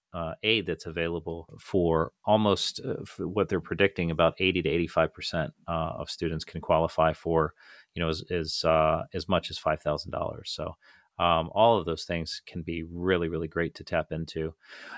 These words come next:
As we kind of, like, start wrapping up this, this episode, we ask one quintessential, uh, question to all of our guests. You know, if you had,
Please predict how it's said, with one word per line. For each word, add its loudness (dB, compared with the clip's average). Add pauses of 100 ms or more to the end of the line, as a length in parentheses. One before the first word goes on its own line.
(160)
As 2
we 4
kind 4
of, -2
like, 4
start 4
wrapping 2
up -2
this, -4
this -4
episode, 0
we 0
ask 0
one 6
quintessential, 0
uh, 0
question 2
to 2
all 6
of 0
our 4
guests. 2 (480)
You 0
know, 4
if 2
you 6
had, 6